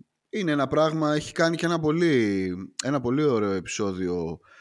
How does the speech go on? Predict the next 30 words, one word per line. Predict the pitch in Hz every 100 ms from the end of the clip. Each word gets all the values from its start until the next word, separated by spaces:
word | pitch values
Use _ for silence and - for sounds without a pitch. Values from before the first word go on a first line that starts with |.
| - - _ _
πριν | 117 120 135
από | 117 113
δεκαπέντε | 104 110 110 120
μέρες | 117 120 113 -
περίπου | 107 104 113 113 107 104
ο | 101
Καούρης | 107 101 107 113 101 98 - - 98
με | 110 123
τον | 120 101
coach | 101 92
Καστρίτη, | 95 - 95 95 123
να | 117
μπείτε | 107 113
να | 107
το | 95
ακούσετε, | 92 - 98 - 117
που | 107
εξηγεί | - 113 101 117
λίγο | 104 95
το, | 87 85 85 78 - _ - - - _ -
το | - 107
πλάνο | 113 110 110 98
του | 92
γενικά | 95 92 98 104
και | 95
τη, | 87 95
και | 92 131
τη | 113
φιλοσοφία | 113 104 95 107 104 104
του. | 180 233